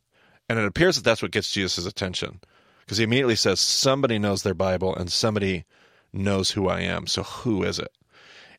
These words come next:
And if it is because she knows her text, realize how hard has this woman had to have worked to have this text in her, to know this text that she's clinging to, to, that she is putting all of her hope in,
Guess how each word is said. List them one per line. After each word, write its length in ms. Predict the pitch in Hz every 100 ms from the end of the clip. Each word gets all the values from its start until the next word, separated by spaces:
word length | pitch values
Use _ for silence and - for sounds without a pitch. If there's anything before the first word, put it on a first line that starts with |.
| 131
And 140 | 127
if 160 | 120 117
it 120 | 107
is 240 | 190 240
because 360 | - 110 - 95
she 160 | -
knows 280 | 90 92 87
her 100 | 90
text, 420 | - - - -
realize 520 | 92 127 185 95 - - - - _
how 220 | - 147 226
hard 340 | 123 131 151
has 160 | 104 95
this 200 | 117 -
woman 340 | 107 104 95
had 280 | 104 95 90
to 120 | 98
have 160 | 87 87
worked 440 | 90 85 - - _ _ _ _ _ -
to 120 | 104
have 320 | 92 107 92
this 220 | 87 87 -
text 400 | - 87 - -
in 180 | 90
her, 240 | 117 - - _ _
to 140 | - 113
know 420 | 104 107 110 113
this 300 | 104 101 -
text 300 | - 92 -
that 80 | -
she's 240 | - 92
clinging 460 | - - 95 90 90
to, 220 | - - - _ - - - -
to, 160 | - 95
that 240 | 87 -
she 180 | - 104
is 260 | 95 - - - -
putting 240 | 123 110 -
all 240 | 107 120
of 120 | 110
her 180 | - 101
hope 340 | - 101 90
in, 220 | 85 -